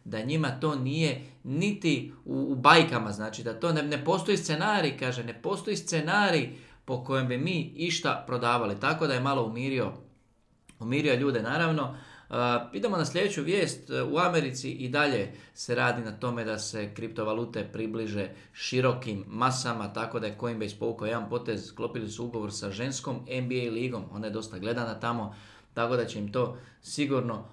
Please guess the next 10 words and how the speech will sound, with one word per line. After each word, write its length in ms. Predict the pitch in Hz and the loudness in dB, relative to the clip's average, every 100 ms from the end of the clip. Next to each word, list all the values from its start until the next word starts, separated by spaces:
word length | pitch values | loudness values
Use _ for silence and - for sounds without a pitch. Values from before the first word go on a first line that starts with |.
| - | -8
osigurati, 960 | 113 104 120 113 131 131 127 110 104 - | -6 -4 -4 0 2 2 0 -4 -6 -6
uh, 300 | 104 104 104 | -4 -2 2
veliki, 400 | 127 117 - 107 | 2 2 -2 -2
veliki, 520 | 117 110 104 101 95 - | -2 -2 -4 -8 -10 -2
velike 300 | 131 123 113 | 2 2 4
dosege. 560 | 110 175 170 160 135 113 - - - - | 4 4 2 2 2 0 -6 -18 -18 -6
Uh, 200 | 123 160 | -4 0
imam 220 | 220 190 - | 0 0 -4
jedan 420 | 135 170 208 139 | 0 4 4 2
projekt, 520 | 131 135 185 208 - | 0 4 4 2 -4